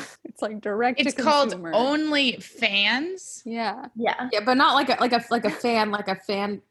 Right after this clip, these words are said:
Speaker 1: Like
Speaker 4: like,
Speaker 1: a
Speaker 4: not,
Speaker 1: woo fan.
Speaker 4: not like that. <laughs> Libby,
Speaker 2: I
Speaker 4: I
Speaker 2: have
Speaker 4: can't,
Speaker 2: no
Speaker 4: what?
Speaker 2: idea what this
Speaker 4: <laughs> This is such a cu-, like a, a cultural phenomenon, and I just am amazed that you've never heard of it.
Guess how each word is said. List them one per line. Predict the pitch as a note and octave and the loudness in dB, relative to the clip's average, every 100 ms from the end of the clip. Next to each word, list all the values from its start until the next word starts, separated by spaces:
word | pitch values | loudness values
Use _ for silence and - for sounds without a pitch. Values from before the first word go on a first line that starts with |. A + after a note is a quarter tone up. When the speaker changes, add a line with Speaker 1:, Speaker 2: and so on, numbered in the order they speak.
| _ | _
Speaker 1:
Like | C#4+ D#4+ | -2 0
Speaker 4:
like, | |
Speaker 1:
a | D4+ | 4
Speaker 4:
not, | G#4 | 6
Speaker 1:
woo | A4+ A4 F#4 | 8 6 4
fan. | C#4+ C4 | 2 2
Speaker 4:
not | C4+ D4+ - | 4 4 2
like | C4+ C4+ - | 2 0 2
that. | G#3 F#3+ E3+ E3+ | 4 6 4 2
<laughs> | C#4+ - D4+ - C4+ - - - F#4+ E4 - _ | 0 0 -2 -2 -4 -6 -8 -12 0 0 0 _
Libby, | E4 D#4 D#4+ | 0 2 4
Speaker 2:
I | C4+ | 4
Speaker 4:
I | D4+ | 4
Speaker 2:
have | F#4 A#4 | 4 0
Speaker 4:
can't, | - E4 | -2 0
Speaker 2:
no | C#4 | 2
Speaker 4:
what? | E4 F4+ - | 4 2 0
Speaker 2:
idea | A3+ - A#3 - F#3+ | -2 -2 -6 -4 -2
what | C4 - | -2 0
this | - - - | -2 -2 -2
Speaker 4:
<laughs> | |
This | D#4 - | 0 2
is | F#4+ - | 2 2
such | D#4 C#4 | 0 2
a | G4+ | -2
cu-, | - C4 | 0 0
like | A#3+ | 2
a, | B3 B3+ - - C4 | 0 -2 -6 -6 0
a | C#4+ | 0
cultural | C#4+ - A3+ A3+ A#3 A#3+ | 2 2 2 2 2 2
phenomenon, | A#3+ G3 F3 F#3 A#3 B3+ C4 | 2 2 4 4 4 4 4
and | F#3 | 2
I | - | 2
just | E4 D#4+ E4 - | 2 2 2 0
am | C#4+ | 0
amazed | B3+ G#3+ G#3+ B3 | 2 2 2 0
that | G3+ | -4
you've | G#3+ | -6
never | G#3+ G#3+ G3 G3 | -2 2 2 4
heard | A3+ G3+ | 2 0
of | G3 F#3 | -4 -6
it. | F#3+ | -8